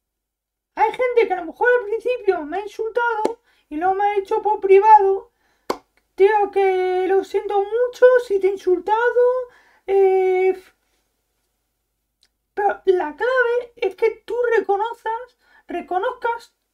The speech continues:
tu propio error. Que digas, "Mira, te he tratado mal y ya está".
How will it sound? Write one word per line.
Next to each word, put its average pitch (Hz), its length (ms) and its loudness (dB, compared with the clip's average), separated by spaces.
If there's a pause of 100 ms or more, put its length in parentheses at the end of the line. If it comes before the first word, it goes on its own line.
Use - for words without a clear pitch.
tu 320 180 -6
propio 466 380 -2
error. 440 500 -2 (880)
Que 381 140 -2
digas, 349 380 -4 (200)
"Mira, 339 460 -6 (180)
te 370 120 -4
he - 40 -6
tratado 370 420 0
mal 523 200 0 (1160)
y 320 120 -8
ya 403 100 0
está". 415 220 -6